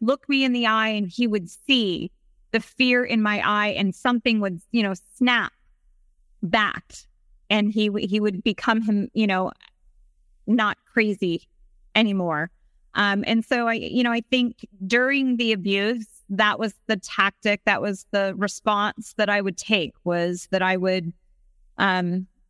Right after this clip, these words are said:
I would not fight back and really hope that, that he would come to. Um, and then after, after the fact, uh,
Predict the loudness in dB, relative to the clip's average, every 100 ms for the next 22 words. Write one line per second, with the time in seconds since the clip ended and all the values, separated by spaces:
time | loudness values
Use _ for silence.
0 | -2 0 2 2 0 0 -2 0 2 2
1 | 0 -2 0 0 -2 -4 -2 -2 -2 _
2 | _ _ -10 0 2 2 -2 -8 -18 -18
3 | _ _ _ -20 _ -2 -2 2 0 0
4 | -2 0 0 0 0 -2 -2 -6 _ _
5 | _ _ _ 0 0 2 -2 -2 -6 _
6 | _ _ _ _ _ _ _ 0 2 4
7 | 2 0 2 0 -2 -2 0 2 0 -2
8 | -6 _ _ _ _ 0 0 2 0 0
9 | 0 0 2 0 -2 _ _ -12 -2 -2